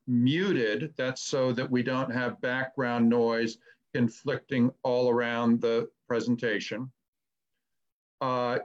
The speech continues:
you can see Jennifer Childs,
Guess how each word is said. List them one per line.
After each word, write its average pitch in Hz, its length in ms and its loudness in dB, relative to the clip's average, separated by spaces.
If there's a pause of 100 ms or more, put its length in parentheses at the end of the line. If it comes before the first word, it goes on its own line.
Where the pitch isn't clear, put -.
(140)
you 135 220 0
can 139 340 0
see 156 800 0 (140)
Jennifer 160 580 -2
Childs, 120 800 -4